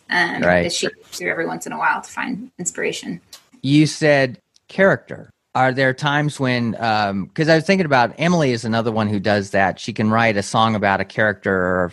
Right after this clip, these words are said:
Speaker 2: kind of a fictional world. And yet I've talked to other people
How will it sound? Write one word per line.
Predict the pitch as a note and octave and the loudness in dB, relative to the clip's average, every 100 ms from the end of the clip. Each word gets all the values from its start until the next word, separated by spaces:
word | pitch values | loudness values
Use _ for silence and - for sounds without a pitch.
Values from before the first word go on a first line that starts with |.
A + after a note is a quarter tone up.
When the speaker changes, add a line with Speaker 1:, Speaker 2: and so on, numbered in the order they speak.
| - | -4
Speaker 2:
kind | B2 | -2
of | G2+ | -2
a | F#2+ | -2
fictional | - - - A2 G#2 G2 F#2+ - - - _ | -2 -4 -2 -2 0 0 -2 -8 -20 -20 _
world. | - A#2 G#2+ G#2 | 0 4 4 2
And | G#2 G#2+ | 0 0
yet | A2 - | 0 0
I've | A2 | -2
talked | G#2 B2+ - | 0 0 2
to | G#2+ | 2
other | A#2 A2+ | 2 0
people | A#2+ G2+ G#2 G2+ F#2+ | -4 -4 -2 -2 -2